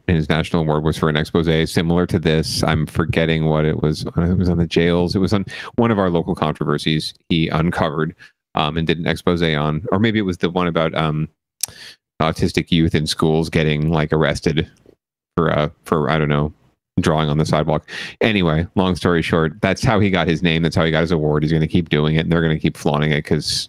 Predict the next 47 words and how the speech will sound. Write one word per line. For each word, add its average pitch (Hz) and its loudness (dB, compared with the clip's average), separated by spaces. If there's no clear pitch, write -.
you 78 2
know, 78 0
that's 80 -2
what 82 0
they 113 2
do. 76 -2
They're 76 -2
trying 76 -2
to, 80 -6
you - -6
know, 80 2
get 82 0
business 78 0
and 85 2
get 80 2
ratings. 73 0
So, 82 -2
um, 82 0
at 95 2
the 143 2
end 131 4
of 110 2
the 95 2
day, 90 2
I 87 0
think 92 0
I 85 0
fault 87 0
probably 85 2
the 80 2
reporter 80 0
the 76 -2
most. 76 2
<laughs> - -2
The 87 2
network 95 0
is 82 -2
just - -4
trying 80 0
to 76 -4
make 82 0
their 76 0
money. 76 0
Um, 82 -2
but 135 2
who 113 4
knows 107 0